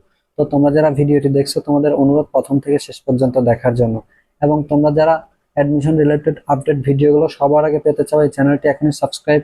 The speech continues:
করে রাখো। তো চলো দেখে নেওয়া যাক যে এবছর বুয়েটের ভর্তি পরীক্ষা কবে থেকে শু-, শুরু হবে আবেদন এবং কবে তোমাদের ভর্তি পরীক্ষা অনুষ্ঠিত হবে। তো দ্য ডেইলি ক্যাম্পাসে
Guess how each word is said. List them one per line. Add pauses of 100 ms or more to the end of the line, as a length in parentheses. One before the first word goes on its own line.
করে
রাখো। (480)
তো (120)
চলো
দেখে
নেওয়া
যাক (120)
যে (140)
এবছর (120)
বুয়েটের
ভর্তি
পরীক্ষা (460)
কবে
থেকে
শু-, (880)
শুরু
হবে
আবেদন (120)
এবং (100)
কবে
তোমাদের
ভর্তি
পরীক্ষা
অনুষ্ঠিত
হবে। (680)
তো (420)
দ্য (140)
ডেইলি
ক্যাম্পাসে